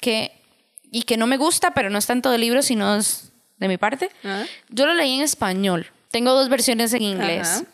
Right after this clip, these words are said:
Speaker 1: Quiero leerlo en inglés, porque guau, leer Truman Capote en inglés, you know? O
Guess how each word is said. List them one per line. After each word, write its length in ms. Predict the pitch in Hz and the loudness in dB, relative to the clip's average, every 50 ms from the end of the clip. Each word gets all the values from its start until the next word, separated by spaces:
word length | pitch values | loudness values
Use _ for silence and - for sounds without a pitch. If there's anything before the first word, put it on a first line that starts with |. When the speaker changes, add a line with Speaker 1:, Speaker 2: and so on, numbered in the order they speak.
| - - | -20 -8
Speaker 1:
Quiero 280 | - - 247 240 247 262 | -2 0 2 4 4 4
leerlo 340 | 262 247 226 214 196 202 208 | 6 6 4 4 4 2 2
en 60 | 208 | 2
inglés, 500 | 202 190 175 170 170 - 165 - - - | 2 2 0 -2 -2 -4 -6 -8 -10 -4
porque 460 | - 208 208 196 - - 196 185 175 - - | 0 0 0 2 2 2 2 2 2 0 0
guau, 280 | 180 214 226 226 240 | 2 4 6 6 6
leer 360 | 254 247 226 214 202 220 214 | 6 4 4 2 2 0 -4
Truman 340 | - - - 226 214 214 214 | -4 -2 -2 0 0 0 0
Capote 320 | 220 220 180 196 196 196 196 | 0 0 0 0 0 0 0
en 80 | 196 | -2
inglés, 440 | 185 180 208 294 320 294 - - - | 0 0 2 2 2 2 0 -4 -4
you 80 | 208 214 | 0 2
know? 180 | 254 339 339 262 | 4 4 2 2
O 80 | - | 0